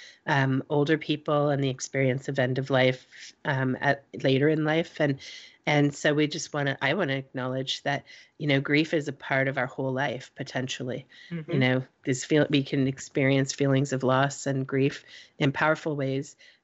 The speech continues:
Speaker 1: in, when we're young, uh, in the middle, and, and then as we age and, and reach near the end, the nat-, you know, what we expect to be the natural end, even though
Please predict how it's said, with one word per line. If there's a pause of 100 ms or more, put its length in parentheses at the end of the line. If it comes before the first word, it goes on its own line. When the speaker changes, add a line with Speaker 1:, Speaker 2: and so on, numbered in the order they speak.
(160)
Speaker 1:
in,
when
we're
young, (460)
uh,
in
the
middle,
and,
and
then
as
we
age
and,
and
reach
near
the
end, (340)
the
nat-,
you
know,
what
we
expect
to
be
the
natural
end,
even
though